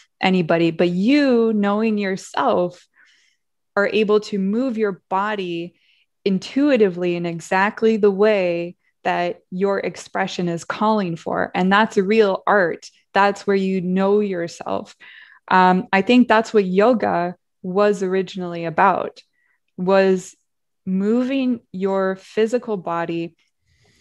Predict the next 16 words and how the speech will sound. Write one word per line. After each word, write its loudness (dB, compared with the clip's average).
in -2
a 0
way 2
to -2
express -2
what 2
it 2
was 0
you -4
wanted -4
to -6
express. -6
And 2
so 0
we 0
got, 2